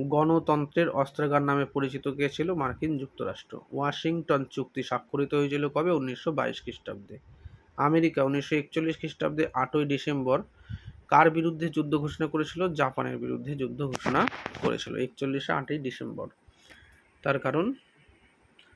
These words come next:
জাপানকে, জাপান কিন্তু ওই পার্ল হারবারের ঘটনা ঘটিয়েছিল।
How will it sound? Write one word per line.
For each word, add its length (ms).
জাপানকে, 500
জাপান 380
কিন্তু 380
ওই 180
পার্ল 220
হারবারের 380
ঘটনা 320
ঘটিয়েছিল। 420